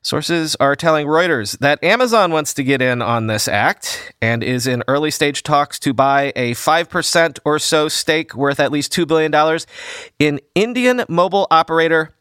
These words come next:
Bharti Airtel. Bharti Airtel is the number three player in the Indian telecoms market behind,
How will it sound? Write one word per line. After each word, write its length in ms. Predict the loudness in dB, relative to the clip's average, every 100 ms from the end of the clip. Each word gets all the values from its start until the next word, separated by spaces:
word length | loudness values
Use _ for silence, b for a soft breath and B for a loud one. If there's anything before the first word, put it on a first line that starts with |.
| _ _ -2
Bharti 500 | 0 0 -2 -6 -6 0
Airtel. 600 | 2 2 2 2 2 -6 _ _ b b b b b b b -2
Bharti 460 | 0 0 -2 0
Airtel 760 | 0 0 2 2 4 2 -4 -10 -4
is 240 | -4 -2
the 180 | -2 0
number 460 | 0 0 0 -2 -2
three 320 | -2 -2 -2
player 420 | 2 2 2 0
in 240 | 0 -2
the 240 | 0 -4 -4
Indian 360 | -2 0 -2 -2
telecoms 640 | 0 0 0 -2 -2 -2
market 340 | -2 0 -2
behind, 480 | -2 0 0 0 -4